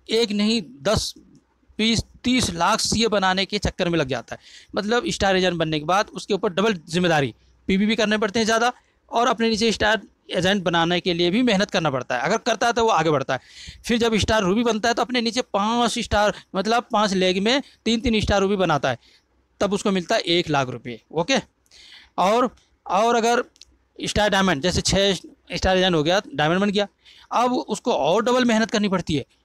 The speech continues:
क्यों? क्योंकि अपने नीचे बीस स्टार डायमंड को बनाना पड़ता है, बीस होते ही वो सीए बनता है। अब सीए बनने के बाद उसके अंदर ये होता है कि हमारे अंदर सब, हमारे नीचे सबसे ज़्यादा सीए हों, तो उसका नाम सबसे ऊपर होगा। मगर यहीं पे कुछ सीए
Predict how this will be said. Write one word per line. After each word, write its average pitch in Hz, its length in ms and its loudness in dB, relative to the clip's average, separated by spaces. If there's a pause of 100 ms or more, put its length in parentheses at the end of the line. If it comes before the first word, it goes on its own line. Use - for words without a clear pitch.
(140)
क्यों? 247 200 2 (280)
क्योंकि 208 320 0
अपने 202 520 0
नीचे 190 300 -2
बीस 226 540 0
स्टार 190 240 0
डायमंड 175 280 0
को 175 60 0
बनाना 143 260 0
पड़ता 123 260 -8
है, 113 80 -10 (280)
बीस 208 280 0
होते 180 220 0
ही 233 280 0 (340)
वो 220 380 0 (140)
सीए 208 300 -2
बनता 123 260 -4
है। 110 80 -16 (300)
अब 233 140 0
सीए 247 360 0
बनने 240 260 0
के 220 40 -4
बाद 233 140 0
उसके 233 200 -2
अंदर 220 180 -2
ये 226 80 2
होता 202 220 2
है 233 60 2
कि 196 60 -4
हमारे 190 280 0
अंदर 208 200 -2
सब, 233 340 -4
हमारे 180 280 0
नीचे 185 260 -4
सबसे 240 400 -4
ज़्यादा 190 260 0
सीए 160 280 -2
हों, 143 180 -2 (680)
तो 233 140 2
उसका 214 220 0
नाम 190 460 0
सबसे 277 240 -4
ऊपर 180 220 0
होगा। 123 240 -4 (360)
मगर 220 200 2
यहीं 208 240 2
पे 226 160 0
कुछ - 360 -4
सीए 208 360 0